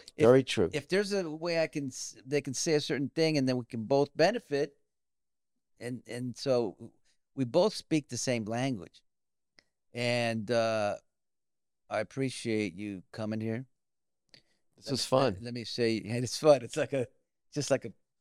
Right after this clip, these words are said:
Speaker 2: We're just
Speaker 1: guy
Speaker 2: hanging out.
Speaker 1: hanging out, yeah, like
Speaker 2: Usually it's in your dressing room.
Speaker 1: Or in your office.
Speaker 2: You know,
Speaker 1: Right.
Speaker 2: or in my office
Speaker 1: Yeah.
Speaker 2: where you've popped up. But this is really nice. Living room. I like it.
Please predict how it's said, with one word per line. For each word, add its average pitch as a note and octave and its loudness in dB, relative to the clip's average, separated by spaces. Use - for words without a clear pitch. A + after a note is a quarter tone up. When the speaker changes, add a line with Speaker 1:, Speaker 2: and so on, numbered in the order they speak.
Speaker 2:
We're C3 -8
just C#3+ -4
Speaker 1:
guy - -6
Speaker 2:
hanging C3 0
out. B2 0
Speaker 1:
hanging A2+ -8
out, F#2 -8
yeah, F2 -14
like F#2 -4
Speaker 2:
Usually D3+ 8
it's B2 4
in C3 6
your A#2+ 4
dressing G#2 4
room. G2+ -2
Speaker 1:
Or D3+ 4
in D3+ 0
your G3 6
office. C#3+ 4
Speaker 2:
You D3 10
know, C3 8
Speaker 1:
Right. C#3 4
Speaker 2:
or B2+ 12
in A#2 10
my B2+ 10
office A#2+ 6
Speaker 1:
Yeah. A2 -4
Speaker 2:
where B2 0
you've A#2 0
popped A#2 8
up. A2+ 2
But A2 -2
this C#3 4
is C#3+ 4
really C#3 6
nice. - -4
Living B2 6
room. F#2 -2
I F2+ 0
like G#2 2
it. - -6